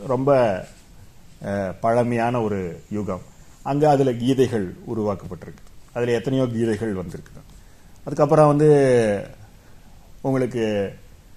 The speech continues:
திரேதா யுகம்னு சொல்லக்கூடியதை, உதாரணத்துக்கு அதை நம்ம உங்களுக்கு புரியறதுக்காக சொல்லணும்னா, ராமாயணம் நடந்த காலம் அப்படின்னு எடுத்துக்கிட்டோம்னா, அதுல வந்து இதே போல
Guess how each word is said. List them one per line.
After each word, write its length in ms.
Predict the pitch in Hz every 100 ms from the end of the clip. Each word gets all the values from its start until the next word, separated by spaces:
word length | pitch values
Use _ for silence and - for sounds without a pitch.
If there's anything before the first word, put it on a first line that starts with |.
| - - -
திரேதா 360 | 151 160 160 160
யுகம்னு 380 | 147 131 139 131
சொல்லக்கூடியதை, 680 | 127 117 123 117 110 120 127 - 139
உதாரணத்துக்கு 420 | 135 123 120 117
அதை 160 | 113 113
நம்ம 180 | 110
உங்களுக்கு 380 | 110 110 101 139
புரியறதுக்காக 480 | 131 127 120 117 113 -
சொல்லணும்னா, 460 | 110 107 107 113 104 - - - - - - - - - - - - - - - - - 240
ராமாயணம் 680 | 147 147 156 143 135 123 117
நடந்த 340 | 110 110 107
காலம் 380 | 101 107 104 98 - - -
அப்படின்னு 300 | 117 127 117
எடுத்துக்கிட்டோம்னா, 580 | 104 101 107 107 127 170 - - - - -
அதுல 260 | - 139 135
வந்து 600 | 123 120 123 117 101 92 -
இதே 260 | 113 131
போல 460 | 113 110 107 101